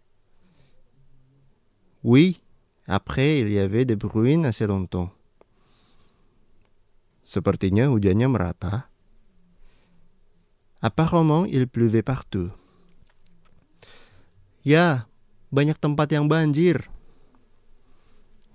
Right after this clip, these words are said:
Ya, banyak tempat yang banjir. Oui, l'inondation est aussi partout. Sehingga lalu lintas macet di mana-mana.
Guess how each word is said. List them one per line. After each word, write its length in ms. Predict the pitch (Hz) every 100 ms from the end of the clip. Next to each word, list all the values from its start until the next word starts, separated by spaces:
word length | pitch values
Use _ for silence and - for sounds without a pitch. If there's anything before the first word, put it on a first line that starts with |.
| _
Ya, 560 | 127 127 165 156 101 - - - -
banyak 320 | 123 127 131
tempat 400 | - 143 185 190
yang 160 | 170 151
banjir. 480 | 135 113 110 98 - - - - - _ - - - - - - - - _ - _ _
Oui, 320 | 113 117 208 - _ - 113
l'inondation 800 | 110 110 107 101 - 113 120 139
est 80 |
aussi 240 | 113 107 -
partout. 560 | - 127 - 139 131 - - - _ _ - - - - _
Sehingga 480 | - 147 131 117 147
lalu 400 | 160 143 135 117
lintas 300 | 113 156 139
macet 340 | 113 - 165
di 80 | 156
mana-mana. 720 | 156 156 151 160 156 147 131